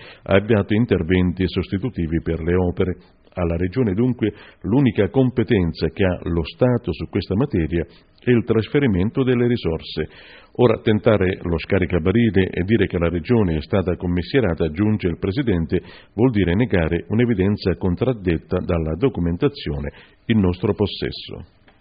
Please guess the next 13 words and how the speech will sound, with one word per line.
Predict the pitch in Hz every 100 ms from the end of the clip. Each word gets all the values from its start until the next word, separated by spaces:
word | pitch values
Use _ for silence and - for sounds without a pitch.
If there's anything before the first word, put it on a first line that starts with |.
| _ _ _ _ _ _ - - - _
La | 101 110 110
partecipazione | 156 143 143 107 120 - 135 113
della | 98 92 87
Regione | 87 82 117 110 98 92 87
siciliana | - 113 92 92 90 80 78
all'Expo | 78 98 - - - 82 80
di | 76
Milano | 90 127 85 85 87 -
costerà | 135 - 110 90
alle | - 90 110
tasche | - 82 - 92
dei | 82
siciliani | - 117 87 82 85 82